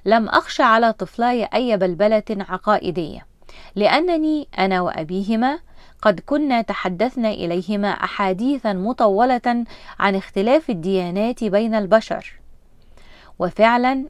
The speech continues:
عاد طفلانا شاعرين بسعادة غامرة، ولاحظت تطور شخصيتهما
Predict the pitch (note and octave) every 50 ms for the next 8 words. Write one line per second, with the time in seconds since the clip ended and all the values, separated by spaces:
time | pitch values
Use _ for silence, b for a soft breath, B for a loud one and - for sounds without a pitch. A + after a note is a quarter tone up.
0 | - - - D3+ E3+ F#3+ G#3+ A#3+ G#3+ A3 G#3 - G#3 F#3 - - G3 G3 G3+ G3
1 | F#3+ F#3+ F#3+ G3 G3+ b b b b b - - G#3 A3 A#3 A3+ F#3+ F#3+ F#3+ G3
2 | G3+ A3 G#3 F#3+ G3 G3 G3 E3 F#3 F3+ - - E3 D#3 D#3+ G3 G#3 A3+ A3 G#3
3 | G3+ - G#3 F#3+ F#3+ E3 G3 F#3+ F#3 F3+ F#3 - E3 E3+ - D3+ - - - -
4 | B B B B B B B B - A3+ A#3+ B3 B3 A#3 - - F#4 - - E4
5 | C#4+ - G#3+ G3+ - C4 C#4+ C4+ C4 B3 - - G#3+ G3 - - - F3+ E3+ F3
6 | - A#3 C4+ C4+ C4+ A#3+ A3+ A3+ A3+ A#3+